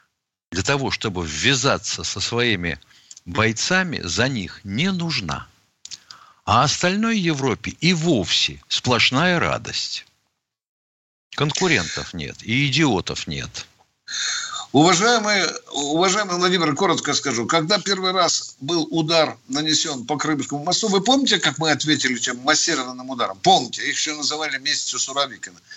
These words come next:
Speaker 1: Да.
Speaker 2: Сейчас российский народ, разинув рот, ждет от Москвы. А что сейчас будет? Вот мы тоже ждем.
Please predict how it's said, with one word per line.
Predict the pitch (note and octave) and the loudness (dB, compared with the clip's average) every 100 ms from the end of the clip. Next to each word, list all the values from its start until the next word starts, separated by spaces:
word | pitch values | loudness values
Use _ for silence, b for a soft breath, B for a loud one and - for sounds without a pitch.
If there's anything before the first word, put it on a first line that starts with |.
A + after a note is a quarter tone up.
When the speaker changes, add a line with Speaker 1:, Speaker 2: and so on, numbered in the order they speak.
| B F#2 | B -2
Speaker 1:
Да. | G2+ F#2+ D#2+ | 2 2 0
Speaker 2:
Сейчас | - G3 A3+ - | 0 2 2 -2
российский | C3 C#3+ E3 F#3+ E3 - C#3+ | -4 -2 0 -2 -2 -4 -4
народ, | D#3 G3+ A3 C3+ | -4 -6 -8 -4
разинув | D3 D3 D#3 C#3 A2+ B2+ | -2 0 -2 -4 -4 -2
рот, | G#3 - _ _ A#2 | -4 -6 _ _ -4
ждет | A2 G#2 E3+ F3+ C#3+ | 0 2 0 -2 -6
от | C3+ | -4
Москвы. | C3+ C3 - A2+ - | -2 -2 -2 -2 0
А | A#2+ | 2
что | - - A#3+ | 0 -2 -4
сейчас | - F#3 - A2+ G2+ | -4 -4 -2 -2 -2
будет? | F2+ G#2 F#2+ F2+ B B - | -6 -6 -8 -8 B B -6
Вот | A#2+ | -4
мы | D#3+ D#3 | -2 -2
тоже | F3+ D3 | 0 0
ждем. | B2+ B2+ | 0 -2